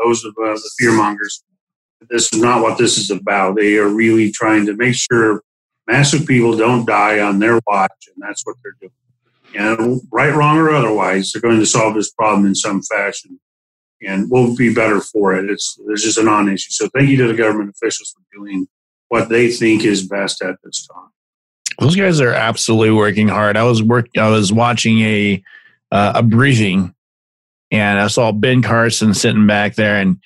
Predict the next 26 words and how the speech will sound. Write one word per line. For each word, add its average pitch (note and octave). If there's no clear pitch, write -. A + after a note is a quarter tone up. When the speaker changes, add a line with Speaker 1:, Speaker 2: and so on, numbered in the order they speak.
Speaker 2:
he, G#2
he A#2
almost C3
fell A2+
asleep A#2
'cause G2
he's F#2+
so A2+
dang C3
tired. B2+
You A2+
know, B2+
they're B2+
working G#2+
tirelessly. C#3+
They're A2+
working, A2+
you A#2+
know, G#2+
probably C3
sixteen, A#2
eighteen, A#2
twenty C3+
hours A2+
a F2+
day A2